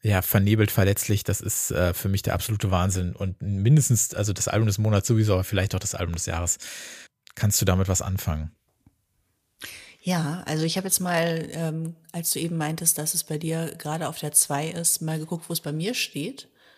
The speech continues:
Speaker 2: Und bei mir steht's gerade auf der siebenundzwanzig.
Speaker 1: <laughs>
Speaker 2: Aber
Speaker 1: Ja,
Speaker 2: das ist
Speaker 1: ja, ja,
Speaker 2: das
Speaker 1: ja.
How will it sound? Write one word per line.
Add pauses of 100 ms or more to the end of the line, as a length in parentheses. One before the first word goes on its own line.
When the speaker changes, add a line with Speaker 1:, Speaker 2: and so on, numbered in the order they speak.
(360)
Speaker 2:
Und
bei
mir
steht's
gerade
auf (260)
der
siebenundzwanzig.
Speaker 1:
<laughs>
Speaker 2:
Aber
Speaker 1:
Ja,
Speaker 2:
das
ist
Speaker 1:
ja,
ja,
Speaker 2:
das
Speaker 1:
ja.